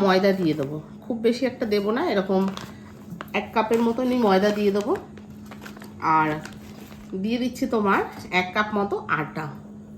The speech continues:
ঠিক আছে? আর দিচ্ছি তোমার এক আচার মতন নারকেল কোড়া। দেখো নারকেলটা একটু বেশি পরিমাণে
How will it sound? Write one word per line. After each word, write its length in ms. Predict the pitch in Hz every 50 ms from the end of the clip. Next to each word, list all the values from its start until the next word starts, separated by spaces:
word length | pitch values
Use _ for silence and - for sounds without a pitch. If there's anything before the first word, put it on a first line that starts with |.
| - - - - - - - - - - - - - - - -
ঠিক 140 | - 277 294 392 403
আছে? 140 | - - 175 170 - - - - - - - - - - - - - - - - - - - - - - - - - - - 160 170
আর 140 | 170 170 165 160 160 170
দিচ্ছি 260 | 208 233 - - 302 285 285
তোমার 260 | 269 240 214 208 277 403 - - - - - - - - - - - - - 185 214
এক 80 | 220 - - - - - - - 214
আচার 220 | 208 - 254 247 240 233
মতন 220 | 240 233 330 392 480 453 - - - - - - - - - - - - 202
নারকেল 340 | 185 180 180 180 - 190 170 156 -
কোড়া। 200 | 156 139 - 107 - - - - - - - - - - -
দেখো 240 | 165 147 - - 143 147 - - - - -
নারকেলটা 380 | 170 160 156 - - 202 214 277 277
একটু 140 | 285 - 349 339 294 247
বেশি 180 | 208 214 247 262 233
পরিমাণে 320 | 262 269 269 269 262 269